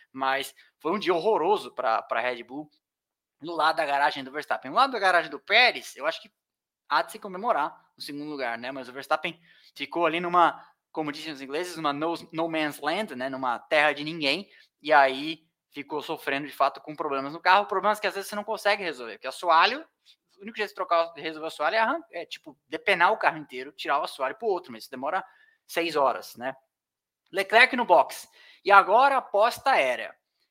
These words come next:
se a cons-, se a Ferrari ia conseguir virar tempos decentes, enquanto o Hamilton conseguia, isso sim, esse era o cenário sem safety car, né?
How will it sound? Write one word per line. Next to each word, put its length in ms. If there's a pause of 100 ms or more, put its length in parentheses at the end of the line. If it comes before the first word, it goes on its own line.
(200)
se 360
a 80
cons-, 320
se 120
a 80
Ferrari 540
ia 100
conseguir 400
virar 220
tempos 340
decentes, 640
enquanto 440
o 60
Hamilton 380
conseguia, 640 (300)
isso 260
sim, 320 (360)
esse 240
era 80
o 40
cenário 560 (360)
sem 260
safety 300
car, 260
né? 160